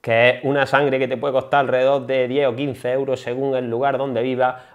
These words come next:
o según las ganas que tengan de engañarte. No quiero que con este vídeo se enfaden los profesionales y se crean que estamos quitándole el trabajo. Somos muy pobres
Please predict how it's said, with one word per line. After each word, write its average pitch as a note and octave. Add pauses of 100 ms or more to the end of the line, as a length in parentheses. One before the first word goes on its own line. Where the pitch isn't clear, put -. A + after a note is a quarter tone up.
(120)
o F3+
según C#3+
las C3
ganas D3
que A#2+
tengan A#2+
de A2
engañarte. G#2+ (1800)
No F#3+
quiero A3
que G3
con C3
este G3
vídeo D#3
se D3
enfaden C#3+
los C#3+
profesionales D3+
y B2+
se A#2+
crean B2+ (100)
que -
estamos A#2+
quitándole A#2
el A2+
trabajo. B2 (160)
Somos A2+
muy C#3
pobres F#3